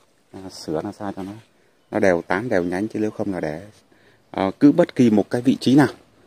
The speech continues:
một cái vị trí đây đi, mà nó rậm rạp, mà nó phát triển cực mạnh thì nó sẽ ép những cái vấn, những chỗ khác anh em. Nó ép những chỗ khác, chỗ khác nó sẽ phát triển không mạnh được. Bởi vì chỗ này nó hút hết nhựa và dinh dưỡng nó trao đổi chất nhanh nha. Cho nên là chỗ này sẽ nhanh hơn. Vậy cho nên là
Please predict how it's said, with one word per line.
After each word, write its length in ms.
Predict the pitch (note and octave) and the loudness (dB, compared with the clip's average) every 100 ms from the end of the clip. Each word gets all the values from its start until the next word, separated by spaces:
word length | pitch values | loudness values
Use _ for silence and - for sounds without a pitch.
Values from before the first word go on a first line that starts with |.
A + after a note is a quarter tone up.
| _ _ - | _ _ 0
một 120 | - | 2
cái 100 | A2+ | 4
vị 100 | G#2 | 6
trí 140 | C3 | 8
đây 140 | D3 B2 | 8 8
đi, 80 | A#2+ - - | 6 -2 -6
mà 140 | F#2 F#2+ | -2 2
nó 120 | A#2 | 6
rậm 160 | B2+ - | 6 6
rạp, 200 | A2 - - - | 4 2 -6 -4
mà 60 | G#2 | -2
nó 80 | |
phát 180 | - C#3+ | 0 0
triển 180 | - F2 - | 0 -2 2
cực 180 | C#3 - | 2 6
mạnh 120 | C3+ - - - - - | 4 2 -16 -18 -16 0
thì 140 | F#2+ G2 | 4 4
nó 100 | G#2 | 4
sẽ 140 | - - | 2 4
ép 260 | D#3 - | 4 6
những 200 | C#3 C#3+ | 6 6
cái 220 | C3 C3 B2 | 2 -6 0
vấn, 380 | A#2 C3 C3+ C3 - | 2 4 2 -4 -2
những 220 | A#2 A#2 C3 | 2 2 4
chỗ 100 | A#2+ | 2
khác 200 | D3+ C#3+ | 2 2
anh 100 | B2+ | 2
em. 80 | A#2 _ - - _ - | 0 _ -20 -20 _ 2
Nó 80 | |
ép 140 | B2+ C3+ | 4 4
những 120 | A2+ | 4
chỗ 100 | A#2 | 2
khác, 200 | B2+ C3 A2+ | 0 -4 -4
chỗ 80 | |
khác 180 | A2 C3 | -4 -4
nó 60 | B2 | -4
sẽ 140 | A#2+ | -6
phát 160 | - - - | -8 -10 -8
triển 100 | - | 0
không 180 | A#2 A#2 | 2 2
mạnh 140 | - | 2
được. 140 | - - - _ _ - | -4 -6 -20 _ _ -2
Bởi 100 | F2 | 2
vì 100 | F2+ | 2
chỗ 120 | A2 | 4
này 140 | A2 | 4
nó 100 | F#2 A#2+ | 4 2
hút 100 | D#3 | 0
hết 140 | D3 | 4
nhựa 160 | B2+ - - | 4 4 0
và 140 | F#2+ | 0
dinh 160 | G#2 A2 | 2 4
dưỡng 200 | B2+ C#3 | 4 4
nó 200 | A2+ B2+ - - _ - | -2 -4 -10 -20 _ 2
trao 100 | A2+ | 6
đổi 140 | F2 | 8
chất 160 | F2+ C#3 | 6 6
nhanh 140 | C3+ | 8
nha. 80 | A#2 - _ - | 8 4 _ -2
Cho 60 | |
nên 140 | G#2+ G#2 | 0 2
là 100 | F#2+ | 0
chỗ 140 | G#2+ | 2
này 160 | A2 G2 | 2 2
sẽ 120 | G#2 | 4
nhanh 160 | A#2 A#2 | 4 6
hơn. 140 | A#2 - - - _ G#2 | 4 0 -20 -20 _ 4
Vậy 140 | F#2+ | 6
cho 60 | A2 | 6
nên 160 | A#2 | 6
là 120 | G#2 | 6